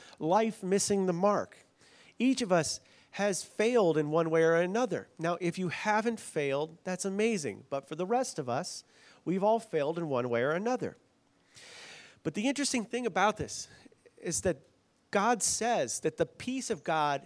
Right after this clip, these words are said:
starts with him. It doesn't start with us. Now,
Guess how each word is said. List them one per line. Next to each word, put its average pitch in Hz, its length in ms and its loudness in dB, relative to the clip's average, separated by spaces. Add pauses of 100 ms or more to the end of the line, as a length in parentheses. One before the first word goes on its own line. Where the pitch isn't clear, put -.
(100)
starts - 500 -2
with 175 140 -6
him. 233 380 -4 (680)
It 170 140 -4
doesn't 214 280 4
start 185 280 2
with 180 160 0
us. - 480 2 (800)
Now, 190 300 6